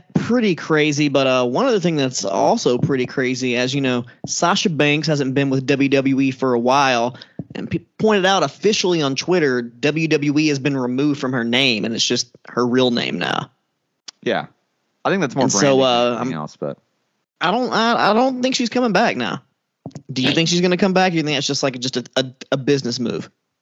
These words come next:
Speaker 2: I mean, they're gonna keep her in, in contract prison if she doesn't come back, and I, I think there's only a matter of time before she's, like, itches to get back in the ring again. Maybe I'm wrong.
Speaker 1: Okay.
Speaker 2: Maybe she's just like, "Well, you know what? If you're gonna do this, I just won't wrestle and pull a C M Punk and just wait for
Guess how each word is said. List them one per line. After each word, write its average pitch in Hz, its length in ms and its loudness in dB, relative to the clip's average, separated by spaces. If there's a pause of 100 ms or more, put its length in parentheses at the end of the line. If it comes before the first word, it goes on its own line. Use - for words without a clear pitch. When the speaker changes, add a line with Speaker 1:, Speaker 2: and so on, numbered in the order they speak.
(880)
Speaker 2:
I 135 100 2
mean, 165 200 2
they're 185 140 4
gonna 170 180 2
keep 165 240 -2
her 135 160 2
in, 117 320 -2
in 120 180 -4
contract 113 540 0
prison 113 260 0
if 87 80 -6
she - 120 -12
doesn't 95 260 -2
come 80 200 -4
back, 76 260 0
and 95 100 0
I, 95 180 0
I 110 80 2
think 123 160 -2
there's 113 140 0
only 123 160 2
a 107 60 2
matter 104 280 2
of 85 80 -2
time 101 300 -2
before 90 300 -2
she's, 85 340 -6
like, 82 260 -2
itches 92 300 -2
to 90 80 -2
get 87 140 0
back 82 180 0
in 82 80 -4
the 78 80 -4
ring 90 180 -2
again. 76 380 -4 (540)
Maybe 143 260 2
I'm 143 100 0
wrong. 139 180 4
Speaker 1:
Okay. 214 80 2
Speaker 2:
Maybe 117 200 -4
she's 135 220 -4
just 139 120 -4
like, 127 160 0
"Well, 156 400 0
you 113 120 -4
know 123 100 0
what? 139 220 2
If 107 100 -8
you're 113 80 -4
gonna 120 160 0
do 123 160 0
this, 131 220 0
I - 20 2
just 107 160 -2
won't 101 220 -2
wrestle 101 240 -2
and 80 100 -6
pull 101 160 -2
a 95 40 -2
C 107 120 -2
M 98 140 -2
Punk 101 240 0
and 95 100 -4
just 85 100 -4
wait 92 240 -4
for 82 220 -4